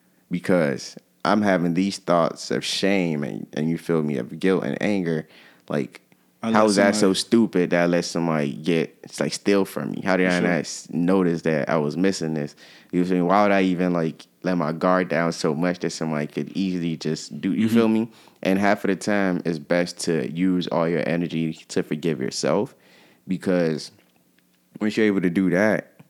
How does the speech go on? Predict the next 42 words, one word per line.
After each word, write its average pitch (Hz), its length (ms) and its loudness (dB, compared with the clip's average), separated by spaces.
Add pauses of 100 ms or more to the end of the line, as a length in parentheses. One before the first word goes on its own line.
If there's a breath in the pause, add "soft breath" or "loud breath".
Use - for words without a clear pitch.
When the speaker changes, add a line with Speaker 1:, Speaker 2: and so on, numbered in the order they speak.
(680 soft breath)
Speaker 1:
sometimes 90 640 2
the 80 100 -2
back 90 360 2
end 82 220 0
of 101 240 0
that 76 260 0
is 76 220 -2
forgiving 78 440 -4
the 76 80 -2
other 71 120 -2
Speaker 2:
Yeah. 65 60 -10
Speaker 1:
person 85 600 -2
unknowingly. 78 420 0
Speaker 2:
For 113 80 -2
sure. 98 100 -8 (240 loud breath)
Speaker 1:
'Cause 139 160 2
you'll 92 100 4
see 113 240 0
them, 87 160 0
you 80 80 0
don't 85 160 0
feel 135 180 0
nothing 82 320 -2
towards 80 320 0
them 76 140 -4
no 69 80 -4
more. 64 180 -4
No 90 100 4
animosity, 92 600 2
nothing. 80 340 -2
It's 78 80 -4
just 76 140 -2
Speaker 2:
Mm-hmm. 73 80 2
Speaker 1:
like, 73 140 -2
it's - 140 -4
whatever, 80 360 -2 (120)
you - 80 -10
feel - 200 -4
me? - 100 -2
Speaker 2:
Yeah. - 80 -4
Speaker 1:
Like, - 320 -8
uh, 78 180 -4